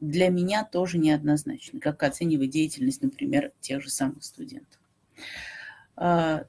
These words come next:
будет ли презентация? В принципе, да. Сейчас я со-, с-, поставлю "разрешить скачивание", и вы можете ее себе взять, если она вам будет необходима. А, итак,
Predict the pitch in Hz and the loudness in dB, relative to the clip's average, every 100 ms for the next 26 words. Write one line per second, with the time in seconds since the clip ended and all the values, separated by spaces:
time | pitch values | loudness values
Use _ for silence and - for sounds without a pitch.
0 | _ - - 220 233 233 - 220 214 220 | _ -16 -8 -6 -4 -4 -4 -4 -4 2
1 | 277 311 - 208 180 170 - 202 240 240 | 8 8 6 2 0 -2 -8 2 4 4
2 | - - 196 240 339 339 - 190 175 165 | 0 -6 0 4 4 2 -6 -6 -6 -6
3 | 165 - - - - - - - - 180 | -8 -6 -8 -8 -10 -6 -6 -8 -4 -2
4 | 175 202 185 160 156 156 165 180 190 196 | 2 4 4 2 -2 -4 -4 -4 -4 -4
5 | 190 - 262 285 - 190 175 165 165 156 | -8 0 2 2 0 -4 -2 -2 -2 -6
6 | - 208 214 170 185 156 170 - - 147 | -10 -8 -6 -4 0 0 0 -4 -2 -2
7 | - - - 151 147 160 175 - - _ | -4 -12 -10 -4 0 0 0 -6 -20 _
8 | - - 170 180 170 254 311 185 196 151 | -8 -2 2 2 4 4 4 0 -2 2
9 | 156 170 147 160 147 147 - 160 - 151 | 4 4 4 2 0 -6 -4 -4 -4 -2
10 | 139 - - _ _ _ - - - - | -2 -2 -8 _ _ _ -18 -16 -16 -20
11 | _ _ _ _ _ _ - _ 190 190 | _ _ _ _ _ _ -18 _ -2 2
12 | 185 170 - - - - - 254 151 - | 2 0 -6 -18 -20 -4 2 6 6 6
13 | - | -2